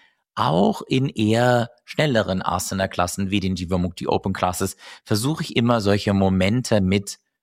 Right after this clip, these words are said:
einzubauen. Und wenn du noch nie so eine restaurative Klasse mitgemacht hast, dann ist das jetzt vielleicht ein guter Moment,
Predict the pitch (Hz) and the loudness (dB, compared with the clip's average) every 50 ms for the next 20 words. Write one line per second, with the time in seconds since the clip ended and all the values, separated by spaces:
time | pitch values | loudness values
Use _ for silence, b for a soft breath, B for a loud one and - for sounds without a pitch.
0 | _ _ _ _ _ _ _ - 95 92 98 104 101 - - - - - 113 117 | _ _ _ _ _ _ _ -2 -2 0 0 0 0 -2 -2 -4 -2 -2 -4 -4
1 | 123 117 117 147 147 - _ B B B B B B B B 101 98 95 92 101 | -4 -6 -8 -12 -14 -18 _ B B B B B B B B -2 0 2 2 0
2 | 104 104 104 104 104 101 95 - 107 113 120 127 135 139 127 110 110 107 104 104 | 2 2 2 2 2 2 0 0 0 0 2 2 4 2 2 2 2 2 4 4
3 | 101 101 98 - - 104 107 - - - 95 98 - - - 113 113 113 - - | 4 4 2 0 0 -2 -4 -2 -2 0 0 0 0 -2 -4 -4 -4 -4 -2 -2
4 | 107 104 - 104 95 98 101 98 - 135 110 101 95 - - 101 98 - - 95 | -2 -2 0 2 2 2 2 0 0 2 2 2 0 0 0 0 0 0 2 2
5 | 92 92 92 - b b b b b b b b _ - 104 98 - 104 101 - | 2 2 0 -4 b b b b b b b b _ -6 -4 -2 0 0 0 0
6 | - 95 - - - - 90 87 87 87 90 - 92 87 87 98 92 - 95 90 | 0 -2 -2 -2 -4 -4 -2 0 0 -2 0 0 0 0 2 2 2 2 2 2
7 | 87 85 87 - - _ _ _ _ _ _ _ _ _ _ _ _ _ _ _ | 2 2 0 -2 -6 _ _ _ _ _ _ _ _ _ _ _ _ _ _ _
8 | _ _ _ _ _ _ _ - 208 202 196 196 196 98 98 185 87 - - - | _ _ _ _ _ _ _ 0 2 4 4 4 4 4 2 2 2 0 -2 -4